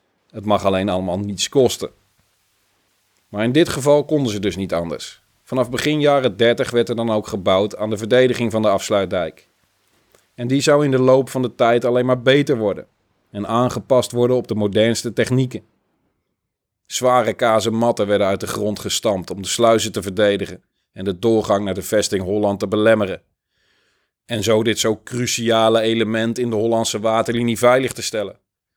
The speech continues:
De marine hielp bij de bouw van het ontwerp. Dat zien we ook terug aan de periscopen die ze hebben geïnstalleerd. Het hele gedeelte van de bouw en de vestingwerken was dus goed voor elkaar.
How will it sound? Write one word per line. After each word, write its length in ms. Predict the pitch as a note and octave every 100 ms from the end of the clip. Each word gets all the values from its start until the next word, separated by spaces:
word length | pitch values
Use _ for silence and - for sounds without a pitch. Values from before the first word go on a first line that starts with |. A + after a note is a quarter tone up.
| _ _ _ _ _ _
De 80 | G#2+
marine 400 | A2+ A#2+ C#3+ D3+
hielp 240 | C3+ C#3+
bij 120 | B2+ C3
de 80 |
bouw 320 | A2 B2+ C3+ B2
van 120 | B2
het 140 | A#2
ontwerp. 480 | B2+ A2 G#2 E2+ - _ _ _ _ _
Dat 160 | G2+ -
zien 180 | B2+ B2+
we 60 |
ook 200 | B2 B2
terug 280 | - A#2+ A2+
aan 60 | A#2+
de 80 |
periscopen 720 | - C3 A2+ - C3+ C3+ B2+
die 100 | A#2
ze 100 | G2
hebben 200 | F#2+ F2+
geïnstalleerd. 720 | F#2 F#2+ G2 F#2+ G2 F2 - _ _ _ _ _ _ _ _
Het 140 | F2
hele 260 | F#2+ B2+ B2+
gedeelte 480 | - G2+ A#2 A2+ A#2
van 140 | A2+
de 60 | G2
bouw 360 | G2 G2 G#2
en 60 | G#2+
de 80 | G2
vestingwerken 800 | A2+ G#2 - G#2 G2+ F#2 F2+ G2+
was 120 | F#2+
dus 160 | G2+
goed 280 | - G2+ B2+
voor 180 | - G2+
elkaar. 440 | G2+ F#2+ E2+ D2+